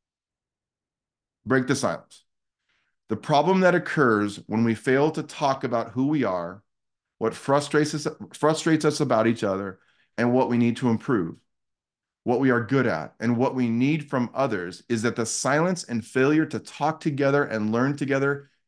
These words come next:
exponentially increases the number of assumptions we make about each other's actions and even our motives.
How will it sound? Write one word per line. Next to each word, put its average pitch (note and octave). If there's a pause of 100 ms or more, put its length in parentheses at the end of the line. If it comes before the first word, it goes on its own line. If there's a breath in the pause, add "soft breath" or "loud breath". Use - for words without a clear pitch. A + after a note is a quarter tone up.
(100)
exponentially C3+
increases C3
the A2+
number B2+
of F3
assumptions A#2+
we A2
make G#2
about G2
each G2
other's G2
actions E3 (520)
and A2+
even A2
our G2
motives. F2